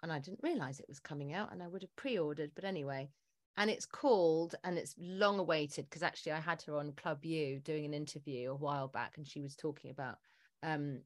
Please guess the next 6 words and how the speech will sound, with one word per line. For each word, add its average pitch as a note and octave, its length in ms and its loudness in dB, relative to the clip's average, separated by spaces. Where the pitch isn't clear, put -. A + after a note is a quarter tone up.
writing D3+ 520 -2
it, B2 220 -8
and D#3 140 -4
it's - 160 -8
called D3+ 600 -2
Rest G3 560 0